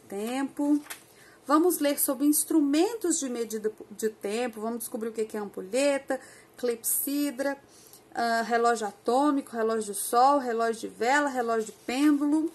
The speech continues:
Depois nós vamos fazer algumas atividades,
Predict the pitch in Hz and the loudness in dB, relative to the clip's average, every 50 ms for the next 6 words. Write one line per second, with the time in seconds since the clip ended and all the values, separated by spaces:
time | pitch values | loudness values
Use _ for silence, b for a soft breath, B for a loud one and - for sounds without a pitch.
0 | - - - - - - B B B B B B B B B B B - 214 214 | -8 -20 -20 -20 -20 -20 B B B B B B B B B B B -6 -4 -2
1 | 226 220 226 226 220 220 220 214 208 - - 214 202 - 202 196 202 202 196 196 | -2 -2 -2 -2 -4 -4 -4 -4 -6 -4 -4 -4 -4 -4 -4 -2 -2 -4 -4 -4
2 | 214 226 240 247 233 269 262 262 - 302 285 269 294 339 320 339 320 311 311 302 | -6 -4 -4 -4 -4 -4 -4 -4 -4 -6 -4 -2 -2 -4 0 2 4 6 6 6
3 | 302 302 277 - 302 302 294 - - - - | 4 4 0 0 -2 -2 -2 -2 -6 -6 -10